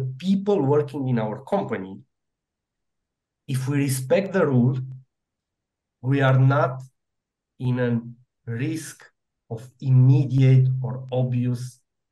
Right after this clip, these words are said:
failure. So think of, think of a rule that you would like to have in your company respected so that you are, in a way,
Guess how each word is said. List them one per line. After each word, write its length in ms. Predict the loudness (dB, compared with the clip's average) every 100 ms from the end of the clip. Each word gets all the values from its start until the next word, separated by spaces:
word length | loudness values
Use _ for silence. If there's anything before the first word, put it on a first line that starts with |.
| _ _ _ _ _ _ -6
failure. 420 | -6 -6 -14 -20 _ _ _ _ _ _ _ _ _
So 360 | -6 -2 -2 -4 -10 -16 -20 _ _
think 180 | -4 -2
of, 80 | -4 -6
think 160 | -8 -4
of 120 | 4
a 100 | 4
rule 260 | 4 2 0
that 200 | -2 -2
you 80 | -2
would 140 | 0
like 220 | 0 -2
to 80 | -2
have 160 | -2 0
in 80 | -2
your 160 | -4
company 420 | -4 -4 -2 -2
respected 720 | -2 -4 -6 -6 -6 -8 -8 -10 _ _ _ _ _
so 180 | _ 0
that 200 | 2 4
you 140 | 4 2
are, 320 | 2 0 -6 -12 _ _ _ _ _ _ _ _ _ _ _ _ _
in 100 | -8
a 60 | -6
way, 340 | -6 -8 -14